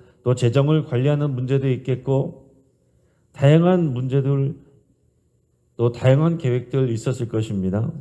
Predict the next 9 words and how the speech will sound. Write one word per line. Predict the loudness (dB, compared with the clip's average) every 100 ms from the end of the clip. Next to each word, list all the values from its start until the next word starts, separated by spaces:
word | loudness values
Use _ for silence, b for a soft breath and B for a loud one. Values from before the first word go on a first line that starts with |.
| -16 -4
하지만 | 0 4 4 4
아버지에게는 | 0 0 0 0 0 2 0 0 -6 B B B B
잃어버린 | 0 4 4 4 0 -2
자녀를 | -4 -4 -2 -2 -2
되찾는 | -4 -4 0 0 0
일이 | 0 2 0
가장 | -2 -10 -4 0 0 -2
중요한 | -6 -6 -4 -4 -4
일이었습니다. | -4 -4 -4 -10 -12